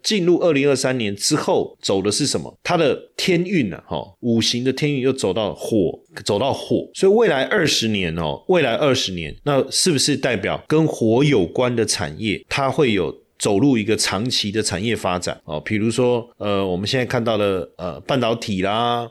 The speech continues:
哦，或电动车啦，哦，或者是这个能源类相关的啦，诶，会不会就出现一个长期的这个产业的一个趋势呢？哦，这个当然有待观察了哈。我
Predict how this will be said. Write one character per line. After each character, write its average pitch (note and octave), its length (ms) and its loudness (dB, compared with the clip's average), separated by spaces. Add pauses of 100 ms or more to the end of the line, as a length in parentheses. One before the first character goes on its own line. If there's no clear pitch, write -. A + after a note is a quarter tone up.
(120)
哦， G2 220 0
或 A#2 120 0
电 C#3+ 180 0
动 C#3 200 2
车 D3 340 4
啦， B2+ 440 0
哦， F#2 220 0
或 C#3 160 2
者 B2+ 60 4
是 C3 280 2
这 A#2 200 2
个 F#2+ 640 2
能 B2+ 200 2
源 D3+ 260 2
类 E3 240 2
相 C#3+ 260 0
关 C#3+ 240 -2
的 C3+ 100 2
啦， B2 300 -2 (100)
诶， G3 460 0 (140)
会 G3+ 120 0
不 E3+ 80 2
会 F3+ 160 6
就 D3+ 160 0
出 D#3 220 2
现 D3 200 2
一 B2+ 40 0
个 A#2 140 2
长 A2 360 -2
期 G#2 280 0
的 G#2+ 320 0
这 A#2+ 120 -2
个 G#2+ 120 -2
产 G2+ 280 -2
业 B2+ 140 2
的 G2+ 100 0
一 G2+ 40 -2
个 G#2+ 100 -2
趋 D#3 260 0
势 D3+ 280 2
呢？ B2 200 0 (100)
哦， D2 180 -8
这 C#3+ 100 0
个 C3+ 60 2
当 C#3 160 0
然 B2+ 100 0
有 F#2 140 0
待 B2 120 0
观 A2 280 -2
察 C#2 260 -6
了 C#2+ 100 -8
哈。 F2 80 -4
我 F2+ 460 -4